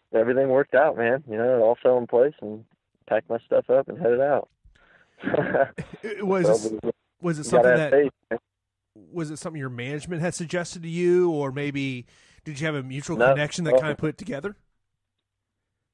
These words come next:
Speaker 1: Uh, I didn't have any connections whatsoever, man. I literally, after that last fight, whenever I was, uh, my body failed on me, you know, I was cramping up and wasn't myself. I knew I had to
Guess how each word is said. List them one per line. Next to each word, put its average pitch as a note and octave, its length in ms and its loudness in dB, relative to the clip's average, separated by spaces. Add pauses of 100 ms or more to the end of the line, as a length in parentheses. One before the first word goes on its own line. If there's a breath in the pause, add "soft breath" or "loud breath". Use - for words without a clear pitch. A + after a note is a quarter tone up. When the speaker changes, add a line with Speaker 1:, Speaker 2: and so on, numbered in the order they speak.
(180)
Speaker 1:
Uh, - 60 2
I B2+ 320 6
didn't C3+ 160 2
have C3+ 180 2
any C#3 140 0
connections A2+ 560 -2
whatsoever, G#2+ 540 0
man. G2+ 200 -2
I G2+ 640 -8
literally, A#2 440 4
after A2+ 220 0
that A#2 140 6
last A2+ 280 4
fight, A2+ 320 4
whenever G#2 240 -2
I G#2 100 4
was, G#2 240 -4
uh, G#2 320 2 (640)
my G#2+ 100 2
body G#2+ 400 4
failed A#2 240 4
on G#2+ 180 2
me, G#2 80 -4
you G#2 40 -6
know, G#2+ 140 2
I - 20 4
was G#2+ 160 0
cramping G#2+ 380 -4
up A#2 200 2
and G2+ 320 -10 (540)
wasn't A2 300 0
myself. A#2 520 2
I A2 60 -6
knew A2 180 0
I A2 120 0
had G#2+ 160 -2
to G#2 180 -2